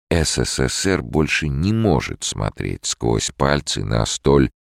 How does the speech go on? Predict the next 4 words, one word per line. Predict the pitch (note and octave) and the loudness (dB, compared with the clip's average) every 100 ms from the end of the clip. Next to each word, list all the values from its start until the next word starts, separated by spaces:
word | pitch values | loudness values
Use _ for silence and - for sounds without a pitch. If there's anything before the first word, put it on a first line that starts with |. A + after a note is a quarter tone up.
| _ _ | _ _
демонстративную | G#1+ - D#2+ E2+ F2 C#2 - E2 F2+ - D#2 G1+ G1+ G1+ G1+ G1+ - | -8 0 2 4 2 0 -2 -2 -2 -2 -2 -2 -4 -4 -4 -6 -4
подрывную | A1 A1 B1+ A#1 A1 G#1+ G1+ | -2 2 2 2 -2 -2 -4
деятельность | G1+ D2+ E2+ D2 G1+ G1+ G1+ - - | 0 2 2 0 -4 -4 -4 -6 -6
союзников. | - A#1+ B1+ G#1+ - G1+ - G1+ - | -2 0 0 -2 -4 -10 -12 -12 -12